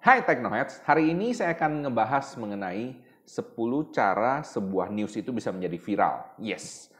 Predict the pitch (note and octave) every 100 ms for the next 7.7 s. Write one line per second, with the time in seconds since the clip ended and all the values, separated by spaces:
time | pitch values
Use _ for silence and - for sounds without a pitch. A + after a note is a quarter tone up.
0 | _ - A#2+ A#2+ C3+ D3 D#3 D#3 - -
1 | C#3+ D#3 E3 - - - A2 G#2+ G#2+ -
2 | - - G#2+ - - - _ - - -
3 | D#2 F2+ G#3 - - A#2+ - A1+ - -
4 | - - - B2+ - - - - F3 A#3+
5 | A#3 G3 G3 - F3+ B2 A#2 D#3+ A2 F2+
6 | G#2+ - - F3+ F#3+ F#3 C4 F#3 C#3 A#2
7 | C3+ A#3 - D#3+ C#3+ C3+